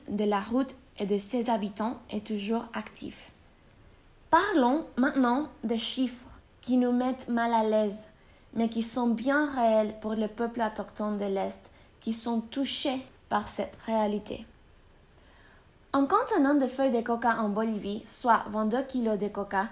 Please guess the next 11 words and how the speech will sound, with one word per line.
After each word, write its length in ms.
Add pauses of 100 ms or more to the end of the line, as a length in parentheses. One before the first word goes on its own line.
(300)
coûte 300
entre 300
trois 300
cents 340 (200)
et 140
quatre 240
cents 260
dollars 460
selon 280
la 160
qualité. 400